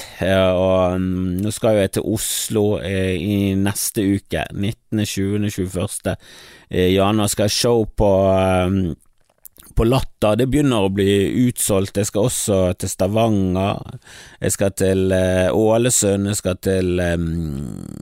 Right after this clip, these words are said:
Haugesund. Alle datoer sånn ligger på Ticketmaster, så det er bare til å gå inn der. Jeg skal jo ha show i Bergen i mars, to uker har jeg lagt ut. Jeg skal filme showet, Jonis Josef, det blir gøy.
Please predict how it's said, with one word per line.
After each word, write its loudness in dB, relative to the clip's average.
Haugesund. 0
Alle 2
datoer 2
sånn 2
ligger 0
på 2
Ticketmaster, 0
så -4
det 0
er 0
bare 0
til -2
å -2
gå -4
inn 2
der. 0
Jeg -4
skal 0
jo 2
ha 4
show 2
i 0
Bergen -2
i 0
mars, -2
to 0
uker -2
har 2
jeg 2
lagt -4
ut. -2
Jeg 0
skal -4
filme 0
showet, 2
Jonis 0
Josef, -4
det -4
blir -4
gøy. -2